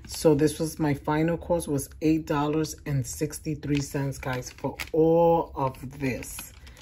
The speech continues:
Now tell me, is that not incredible? This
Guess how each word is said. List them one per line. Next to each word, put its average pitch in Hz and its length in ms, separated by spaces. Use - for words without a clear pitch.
Now 143 200
tell 185 240
me, 202 300
is 170 260
that 147 300
not 147 220
incredible? 139 580
This 185 460